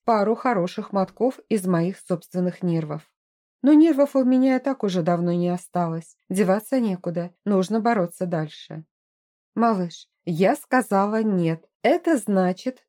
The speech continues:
нет". Две одинаково надутых физиономии.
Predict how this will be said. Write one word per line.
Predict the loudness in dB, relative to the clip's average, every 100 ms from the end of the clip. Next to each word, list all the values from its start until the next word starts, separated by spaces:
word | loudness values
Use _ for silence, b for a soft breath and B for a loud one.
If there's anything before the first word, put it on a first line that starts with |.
| -4
нет". | 0 2 0 -4 _ _ _ _ _ _ -8
Две | -2 0 0 -2
одинаково | -6 -2 -2 -2 -2 -2
надутых | -2 -2 -6 -8 -8
физиономии. | -6 -4 -2 -2 -2 -4 -6 -8